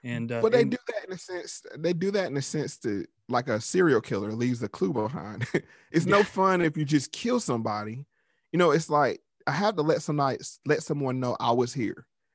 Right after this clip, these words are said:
Speaker 2: And I think that's the sociopathic <laughs> nature of these people. They just can't get away with it.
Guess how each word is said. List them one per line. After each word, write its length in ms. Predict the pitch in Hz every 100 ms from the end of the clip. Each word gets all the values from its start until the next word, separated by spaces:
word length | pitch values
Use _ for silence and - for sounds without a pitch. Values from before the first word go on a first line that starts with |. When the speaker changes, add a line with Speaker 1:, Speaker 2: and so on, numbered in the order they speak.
| _ _ _
Speaker 2:
And 100 | 147
I 60 | 151
think 220 | 180 147
that's 140 | 170
the 100 | - 120
sociopathic 1040 | - 139 147 151 120 - 120 156 202 - - -
<laughs> 100 | - _ _ _
nature 400 | - 170 180 190
of 200 | - 165
these 180 | 180 202
people. 440 | - 214 214 233 262 _ _ _
They 120 | 165
just 340 | 180 254 247 -
can't 280 | 226 175
get 140 | 165 160
away 240 | 127 127
with 260 | 117 107
it. 80 | _